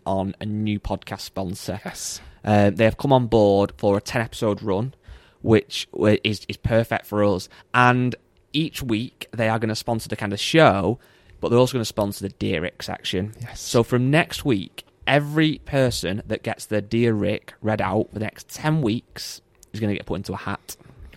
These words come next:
Speaker 2: And how do they email it? How do they get a Dear Rick read out?
Speaker 1: So it's quite simple. You go onto your, um, phone,
Speaker 2: Okay.
Speaker 1: laptop,
Speaker 2: Okay.
Speaker 1: your,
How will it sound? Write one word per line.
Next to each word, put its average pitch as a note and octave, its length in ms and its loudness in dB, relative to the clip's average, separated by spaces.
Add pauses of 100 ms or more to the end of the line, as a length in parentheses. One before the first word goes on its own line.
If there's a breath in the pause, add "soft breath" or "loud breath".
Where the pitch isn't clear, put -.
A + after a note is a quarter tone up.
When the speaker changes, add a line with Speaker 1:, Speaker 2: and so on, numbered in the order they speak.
(120 loud breath)
Speaker 2:
And B2 100 0
how D3+ 240 6
do D3+ 140 6
they D3 120 6
email C3 480 2
it? G#2+ 100 -4
How D3 180 4
do D#3 100 6
they D3 80 4
get C3 220 0
a A2 60 -2
Dear G#2 280 0
Rick G#2 360 -4
read F#2+ 160 0
out? F#2 240 -4
Speaker 1:
So - 260 -4
it's - 100 -20
quite F3+ 220 -4
simple. B2 580 -2
You A#2+ 80 -6
go C3 140 4
onto C#3+ 280 0
your, A2 440 4
um, G2+ 400 0
phone, A2+ 520 0
Speaker 2:
Okay. A2+ 180 0
Speaker 1:
laptop, A2 500 0
Speaker 2:
Okay. A2 300 -2
Speaker 1:
your, G2+ 520 4